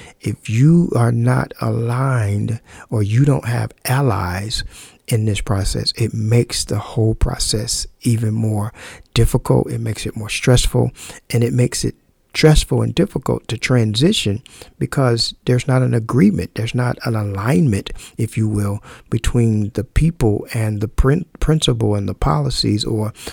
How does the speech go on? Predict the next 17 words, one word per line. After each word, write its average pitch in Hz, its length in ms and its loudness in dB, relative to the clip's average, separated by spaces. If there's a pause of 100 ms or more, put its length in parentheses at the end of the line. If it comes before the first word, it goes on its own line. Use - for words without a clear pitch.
(100)
whatever 127 300 0
it 120 40 0
may 110 140 0
be. 120 380 4 (200)
So - 160 0
you 117 200 2
have 123 280 -2
to 123 200 -2 (220)
not 113 200 0
only 120 300 2 (160)
have 117 260 -2
your 107 140 0 (300)
beliefs, 131 640 4 (140)
but - 240 -4
your 120 140 0
alignment. 117 600 0 (1040)
The 107 240 -6